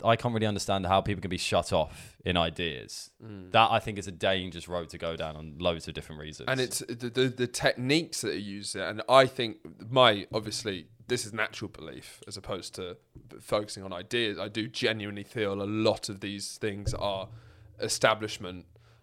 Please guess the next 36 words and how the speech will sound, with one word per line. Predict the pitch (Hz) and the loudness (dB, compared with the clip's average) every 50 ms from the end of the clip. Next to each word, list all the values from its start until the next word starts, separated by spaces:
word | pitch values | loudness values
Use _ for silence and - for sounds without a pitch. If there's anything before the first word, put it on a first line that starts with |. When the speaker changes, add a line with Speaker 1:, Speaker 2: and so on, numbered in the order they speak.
| _ _ - | _ _ -4
Speaker 2:
um, | 101 104 95 95 92 92 92 - - _ _ _ _ _ _ _ _ - | -4 -2 -2 -4 -6 -8 -12 -16 -18 _ _ _ _ _ _ _ _ -4
Speaker 1:
Yeah. | 95 95 | -2 0
Speaker 2:
suppressing | 87 - - 131 - - - 123 104 - - - 107 98 95 90 101 - _ _ _ - | 0 2 2 0 2 4 4 4 4 2 -2 -4 -4 -4 -6 -8 -14 -16 _ _ _ -2
ideas | 107 113 110 110 113 107 104 101 101 - | -2 -2 0 0 -2 -4 -2 -4 -6 -6
that | - - 104 98 - - - - | -4 -4 -4 -4 -4 -8 -14 -10
threaten | - - 131 127 - - 85 | -2 0 0 0 0 -2 -8
it. | 73 - - - - - | -16 -18 -20 -20 -10 0
Genuinely, | - 147 139 135 120 101 90 80 78 101 | 4 4 4 4 4 -2 -6 -6 0 4
Speaker 1:
Yeah, | 104 98 92 | 6 6 6
yeah, | 87 85 82 80 80 | 6 4 0 0 0
Speaker 2:
I | 113 | 0
Speaker 1:
yeah. | - 80 78 | 0 0 -2
Speaker 2:
d-, | 80 78 - - - | -6 -10 -14 -10 -4
you | - 135 | 0 2
know, | 135 117 107 - - - | 4 4 2 0 -4 -4
it | - 143 147 139 | 0 0 4 8
is | 147 156 151 139 127 - - - - _ _ _ _ _ _ _ _ _ _ - 127 120 | 8 8 8 8 6 2 -4 -6 -8 _ _ _ _ _ _ _ _ _ _ -6 6 10
when, | 156 170 185 185 170 143 - - | 12 12 12 10 6 0 -2 -4
when | - 135 151 170 185 190 190 185 170 147 - - - - _ _ _ - | 2 8 8 10 10 8 6 2 -2 -4 -8 -12 -20 -20 _ _ _ -8
someone | - - - 147 143 139 135 | 0 4 6 6 6 6 2
claims | 127 - 147 135 131 127 123 | 2 2 4 4 4 2 0
to | - 127 | -4 -4
be | 117 123 123 117 | -2 2 2 4
a, | 117 110 104 92 - _ - | 4 4 4 2 0 _ 0
a | 110 120 | 0 4
radical, | 117 120 117 110 107 - - 120 107 101 98 - - - | 6 6 6 4 2 -2 -2 -2 -2 -2 -2 -6 -10 -8
has | 120 120 117 110 | -6 -4 0 2
radical | 123 113 110 110 - 113 | 4 4 4 4 2 0
ideas, | 104 104 101 117 113 104 101 101 110 | 0 0 0 -2 -2 0 -2 -2 -4
and | 110 117 | -6 -4
they | 113 113 | -4 -2
share | - - - 135 123 117 110 | 0 2 4 6 6 4 4
the | 104 120 113 | 2 -2 -4
exact | 95 107 117 131 123 - - | -2 2 4 4 4 4 2
same | - 135 120 110 | 0 0 0 2
ideology | 110 113 110 110 110 110 104 101 101 - 107 101 104 - | 0 -2 -2 0 0 0 0 -2 -2 -4 -4 -4 -4 -6